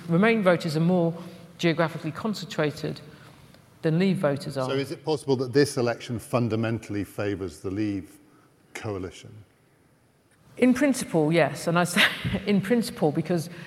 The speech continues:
Speaker 1: partly I've become wary, as you know, about making any kind of predictions But at the same time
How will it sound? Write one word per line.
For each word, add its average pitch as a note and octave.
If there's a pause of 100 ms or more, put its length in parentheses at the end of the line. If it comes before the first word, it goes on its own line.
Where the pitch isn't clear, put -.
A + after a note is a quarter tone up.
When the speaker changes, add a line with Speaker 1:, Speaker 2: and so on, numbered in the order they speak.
(120)
Speaker 1:
partly F#3
I've D#3+
become E3+
wary, E3
as D#3
you E3+
know, E3
about D3+
making D#3
any F3+
kind E3+
of -
predictions D#3 (520)
But F#3
at F#3
the F#3+
same G3
time F3+